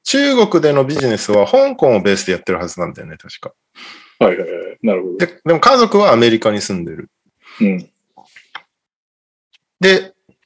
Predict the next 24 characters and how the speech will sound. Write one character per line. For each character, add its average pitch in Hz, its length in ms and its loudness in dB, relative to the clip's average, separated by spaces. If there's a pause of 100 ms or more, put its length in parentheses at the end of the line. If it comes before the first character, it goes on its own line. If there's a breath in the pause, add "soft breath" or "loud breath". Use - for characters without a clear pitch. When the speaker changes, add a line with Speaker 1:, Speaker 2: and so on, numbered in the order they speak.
(120)
Speaker 1:
そ 156 240 -2
う 156 80 0
い 147 300 0
う - 140 -10 (1040)
話 131 140 6
題 135 220 4
に 135 80 -4
な 135 120 2
る 110 100 -2
と 104 120 -4
大 139 260 0
体 139 480 -2
中 120 380 0
国 98 200 -2
を 117 340 0 (680)
擁 104 220 4
護 82 80 -6
す - 160 -10
る、 71 160 -18 (320)
タ 92 140 0
イ 76 60 -4
は。 - 220 -16
Speaker 2:
う 117 60 2
ん。 92 200 -4